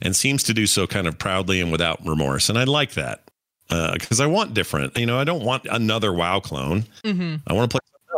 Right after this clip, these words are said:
Speaker 1: else, and this is something else.
Speaker 2: Yeah, and actually, one of the things that I did, and I don't know if this is totally new with the Blackwood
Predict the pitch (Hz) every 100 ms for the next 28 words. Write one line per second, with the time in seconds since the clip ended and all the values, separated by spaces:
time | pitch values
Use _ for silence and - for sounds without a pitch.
0 | 98 82 87 92 - 160 - 127 120 123
1 | 110 - - _ _ 240 302 226 269 -
2 | 302 - 403 262 202 233 311 359 302 240
3 | 214 196 202 190 185 185 185 190 - 185
4 | 311 320 254 240 233 220 214 208 - -
5 | 208 208 196 180 175 185 175 156 165 160
6 | 170 - 165 160 156 143